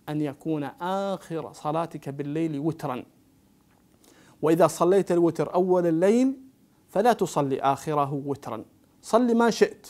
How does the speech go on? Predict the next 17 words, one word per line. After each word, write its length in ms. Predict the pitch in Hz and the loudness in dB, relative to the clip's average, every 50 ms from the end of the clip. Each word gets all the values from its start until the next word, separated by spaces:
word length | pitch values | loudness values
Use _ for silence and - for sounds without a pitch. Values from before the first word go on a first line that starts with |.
| - - - | -16 -8 -4
إن 100 | 170 165 | -2 -2
استيقظت، 760 | 151 - - - 139 127 - - 135 - - _ - - _ _ _ _ _ _ _ 151 | -2 -4 -6 -6 -6 -6 -4 -6 -8 -8 -10 _ -20 -20 _ _ _ _ _ _ _ 0
ولكن 580 | 147 151 180 190 185 - - 233 247 262 269 - - - _ _ _ - | 4 6 6 6 4 4 0 0 0 0 -2 -6 -12 -20 _ _ _ -2
لا 120 | 208 226 | 0 0
تختم 400 | 196 - 156 - - - 147 131 | 0 -2 -4 -12 -8 -6 -6 -6
بالوتر، 460 | 131 135 131 123 120 120 - 131 - - _ _ _ _ _ _ _ _ - | -4 -4 -4 -6 -6 -8 -10 -16 -18 -20 _ _ _ _ _ _ _ _ -4
لأن 200 | 151 156 165 165 | -2 0 0 2
النبي 420 | 156 151 147 143 147 165 160 147 - | 2 2 0 0 -2 -2 -4 -4 -4
صلى 280 | - - 135 131 127 | -6 -6 -6 -6 -4
الله 360 | 127 135 135 131 123 135 135 | -2 0 0 -2 -2 -4 -6
عليه 340 | 123 135 139 139 135 131 135 | -4 -2 -2 -2 -2 -4 -4
وآله 500 | 139 127 92 123 151 143 135 131 131 127 | -4 -2 -2 0 0 -2 -2 -4 -4 -4
وسلم 720 | 117 117 117 - - 170 185 185 190 196 202 202 190 196 - - - _ _ _ _ _ 160 | -6 -6 -6 -8 -6 -6 -4 -4 -4 -4 -4 -6 -8 -12 -16 -20 -20 _ _ _ _ _ -4
نهى 560 | 160 170 151 120 131 131 131 131 131 131 131 - _ _ _ _ _ _ _ - | -4 -4 -4 -4 -6 -6 -6 -6 -8 -10 -12 -16 _ _ _ _ _ _ _ -10
أن 180 | 147 143 143 143 | -6 -4 -4 -2
يجمع 540 | 156 165 156 147 151 165 175 180 180 170 - - _ _ _ _ _ _ | -2 -4 -4 -4 -4 -2 -2 -2 -4 -6 -10 -18 _ _ _ _ _ _
وتران 720 | 139 135 - - - 135 143 147 156 165 180 185 190 190 - | -12 -12 -10 -10 -8 -4 -2 -2 -2 -2 -2 -4 -6 -8 -10